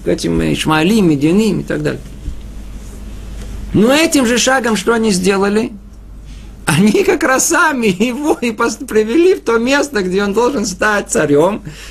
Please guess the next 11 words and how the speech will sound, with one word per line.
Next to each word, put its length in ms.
и 120
где 280
теперь 440
они 220
придут 400
ему 200
поклоняться. 840
Они 320
своими 440
же 380
шагами. 420